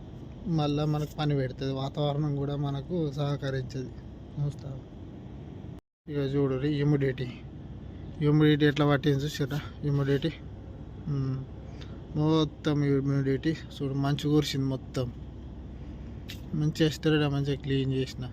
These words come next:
ఆ? ఈరోజేమో మొత్తం మంచు కురిసింది.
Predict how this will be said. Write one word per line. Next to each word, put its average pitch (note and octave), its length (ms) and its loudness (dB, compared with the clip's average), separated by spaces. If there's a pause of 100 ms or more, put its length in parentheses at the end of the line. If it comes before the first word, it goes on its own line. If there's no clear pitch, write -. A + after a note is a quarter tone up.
ఆ? C#3+ 240 2 (760)
ఈరోజేమో D3 720 4 (840)
మొత్తం D3+ 580 2
మంచు C#3+ 280 2
కురిసింది. C3 460 0